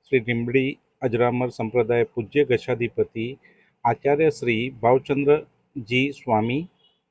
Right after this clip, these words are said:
પૂજ્ય શ્રી તારાચંદ સ્વામી તથા આચાર્ય કલાપ્રભ સુરીશ્વર મહારાજ સાહેબની સુશ્રીઓ અને અન્ય સંતો સતીજીઓ ઉપસ્થિત રહ્યા હતા.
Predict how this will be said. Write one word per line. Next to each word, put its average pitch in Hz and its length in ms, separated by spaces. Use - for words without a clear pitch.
પૂજ્ય 131 340
શ્રી 127 240
તારાચંદ 127 480
સ્વામી 123 380
તથા 165 240
આચાર્ય 135 500
કલાપ્રભ 127 640
સુરીશ્વર 135 560
મહારાજ 123 380
સાહેબની 117 580
સુશ્રીઓ - 1200
અને 135 160
અન્ય 160 280
સંતો 127 340
સતીજીઓ 151 640
ઉપસ્થિત 143 440
રહ્યા 110 280
હતા. 87 260